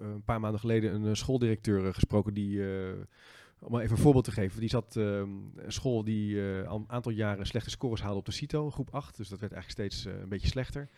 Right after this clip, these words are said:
Eh, die was met een, eh, verbeterplan bezig, maar toen viel er een, eh, leerkracht uit.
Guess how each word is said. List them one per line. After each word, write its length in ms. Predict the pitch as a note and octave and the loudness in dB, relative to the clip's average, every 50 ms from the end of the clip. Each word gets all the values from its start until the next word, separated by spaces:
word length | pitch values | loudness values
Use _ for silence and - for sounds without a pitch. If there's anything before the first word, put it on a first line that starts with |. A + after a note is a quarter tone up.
| - - - - - - - - - - _ _ _ | -20 -20 -20 -20 -20 -20 -20 -20 -20 -20 _ _ _
Eh, 180 | - G#2+ G2+ G2 | -10 -6 -4 -2
die 100 | G#2+ A2 | 2 2
was 180 | A#2 G#2+ - | 2 2 2
met 160 | G#2+ A2+ G#2+ - | 2 0 0 0
een, 100 | G#2 G#2+ | -2 -4
eh, 160 | F2 G2+ G#2 G2 | -2 -2 -2 -2
verbeterplan 800 | - A2+ G#2+ B2+ D3 D3 D3+ - - D3 C#3+ C#3+ C#3 C3+ B2 | 0 2 4 4 4 4 0 -4 -2 0 0 0 0 -2 -2
bezig, 340 | A#2+ C3 C3+ C3+ C3 B2 A#2+ | 0 2 2 2 0 -2 -2
maar 140 | A#2 A2+ G#2 | -4 -4 -2
toen 220 | - A2+ G#2+ G2+ | -2 -4 -4 -4
viel 240 | - - B2 A2 G2 | -2 0 0 2 2
er 100 | G2 F#2 | 0 -2
een, 160 | F#2 F#2 F#2+ | -4 -6 -4
eh, 100 | F#2+ F#2+ | -4 -4
leerkracht 400 | G2 A#2+ D3 D3 - C#3 A#2 - | -2 -2 -2 -2 -2 -6 -6 -4
uit. 280 | G#2 A#2+ C3 - - | -4 -4 -4 -4 -8